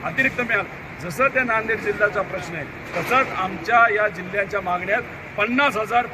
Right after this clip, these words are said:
per hectare ही मदत दिली गेली पाहिजे. आणि हे जे चार, अ, ट्रिगर जे विमा कंपनीने काढून टाकलेत आणि सरकारने त्याला पाठिंबा दिलाय, ते परत ट्रिगर आणा. आणि जर विमा कंपनी त्या बाबतीत मदत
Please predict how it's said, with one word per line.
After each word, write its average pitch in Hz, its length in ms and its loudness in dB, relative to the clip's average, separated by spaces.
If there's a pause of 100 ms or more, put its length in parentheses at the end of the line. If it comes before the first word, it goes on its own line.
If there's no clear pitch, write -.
per 240 140 0
hectare 214 320 0
ही 202 80 0
मदत 196 220 -2
दिली 170 240 -6
गेली 160 220 -6
पाहिजे. 175 600 -2
आणि 185 160 0
हे 202 120 2
जे 214 120 0
चार, 233 440 6 (560)
अ, 170 220 0
ट्रिगर 240 400 2 (600)
जे 247 320 4 (300)
विमा 214 280 2
कंपनीने 226 500 -4
काढून 220 440 0
टाकलेत 196 380 -2 (280)
आणि 165 100 -6
सरकारने 233 400 -2
त्याला 233 180 2
पाठिंबा 226 500 0
दिलाय, 180 240 -4 (340)
ते 208 60 -2
परत 254 340 2
ट्रिगर 269 340 2
आणा. 208 260 2 (340)
आणि 160 80 -8
जर 202 100 -4
विमा 208 300 2
कंपनी 240 380 -2
त्या 226 100 4
बाबतीत 220 300 0
मदत 202 240 -6